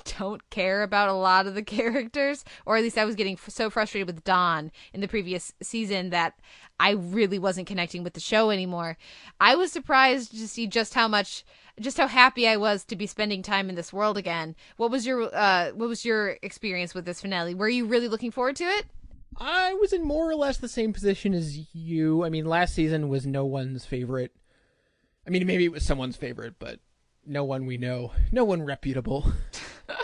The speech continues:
Speaker 2: <laughs> Um, for a variety of reasons, the repetitiveness mainly. And the way we were positioned last season, as I recall, at the end of it was,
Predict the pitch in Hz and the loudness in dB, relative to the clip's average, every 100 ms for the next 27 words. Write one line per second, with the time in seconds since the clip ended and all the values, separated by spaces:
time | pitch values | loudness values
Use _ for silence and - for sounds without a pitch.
0 | - - 339 - - - 190 - - - | -10 -10 -12 -14 -12 -8 -8 -12 -18 -20
1 | - - _ _ - 156 151 143 139 135 | -20 -20 _ _ -10 -6 -4 -4 -6 -6
2 | 131 135 - _ 147 - 170 156 135 131 | -6 -8 -14 _ -10 2 4 6 2 -2
3 | 143 135 143 143 131 135 135 135 123 135 | 0 2 2 0 -4 -6 -6 -8 -6 -6
4 | 135 - 139 135 127 135 131 147 135 139 | -2 0 0 -2 -4 -4 -4 -6 -6 -6
5 | 127 127 - _ _ _ _ _ _ - | -8 -8 -12 _ _ _ _ _ _ -6
6 | 151 139 139 135 127 143 143 143 143 175 | -2 0 0 -4 -8 -8 -2 -2 2 4
7 | 190 202 185 175 156 160 160 156 147 202 | 4 2 2 0 0 -2 -2 -4 -2 0
8 | 214 165 147 147 147 135 156 214 175 - | 0 0 0 -2 -2 2 8 8 6 2
9 | 135 123 123 120 _ - 147 156 143 143 | -6 -6 -6 -8 _ -10 -4 -2 -2 -2
10 | 135 139 131 127 - | -4 -6 -6 -8 -12